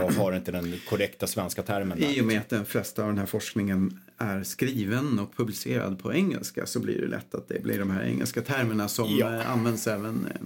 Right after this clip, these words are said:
Speaker 2: i Sverige.
Speaker 1: Ja,
Speaker 2: Ja.
Speaker 1: så motivated reasoning är om man nu ska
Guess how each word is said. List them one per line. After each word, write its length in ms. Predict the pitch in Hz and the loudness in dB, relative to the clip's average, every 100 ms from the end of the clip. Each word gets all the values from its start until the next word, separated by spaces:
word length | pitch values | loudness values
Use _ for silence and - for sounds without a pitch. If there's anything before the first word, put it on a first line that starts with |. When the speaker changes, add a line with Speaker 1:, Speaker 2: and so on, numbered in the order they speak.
| - | -6
Speaker 2:
i 60 | - | -4
Sverige. 340 | - 120 - - | 0 0 -2 2
Speaker 1:
Ja, 240 | 156 123 - | 4 4 0
Speaker 2:
Ja. 160 | 120 - | -8 -4
Speaker 1:
så 180 | - 127 | 2 6
motivated 720 | 120 123 123 117 107 113 101 | 8 6 4 4 4 4 4
reasoning 480 | 107 107 - 101 95 | 4 4 2 2 0
är 240 | 98 92 101 | -2 -2 0
om 100 | 92 | 2
man 200 | 92 90 | 2 0
nu 160 | 87 | 0
ska 200 | 87 - | -2 0